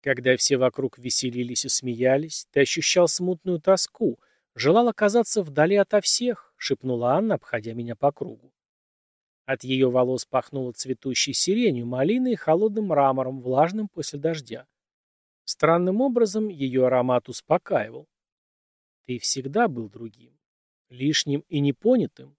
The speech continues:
продолжила девушка, приблизившись и коснувшись губами моего уха. «Все вокруг тебя посторонние. Ты знаешь об этом, правда?» Мне пришлось признать, что Анна права, потому я медленно кивнул.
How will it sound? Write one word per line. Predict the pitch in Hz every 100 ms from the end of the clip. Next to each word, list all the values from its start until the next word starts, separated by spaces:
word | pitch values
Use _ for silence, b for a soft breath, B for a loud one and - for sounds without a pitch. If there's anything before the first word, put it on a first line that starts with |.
| _ _ -
продолжила | 131 123 127 120 117
девушка, | 117 190 208 -
приблизившись | - 123 113 156 175 - 131
и | 131
коснувшись | - 120 - 135 - 131
губами | 135 131 123 123
моего | 127 135 190
уха. | 143 113 127 147 _ _ _ _ _ _ _ _
«Все | - -
вокруг | 190 220 233
тебя | - 214 214
посторонние. | 202 - 208 240 226 175 - _ _ _ _ _
Ты | 131
знаешь | 117 190 254 -
об | 113 113
этом, | 110 113 110 _ -
правда?» | 110 110 113 127 220 - _ _ _ _ _ _ _ _ -
Мне | 143
пришлось | 127 127 - 117
признать, | - 123 120 226
что | - -
Анна | 117 127 127
права, | - 139 143 117 _ _ _
потому | - 127 135 233
я | 254
медленно | 156 123 120 120
кивнул. | - 151 127 -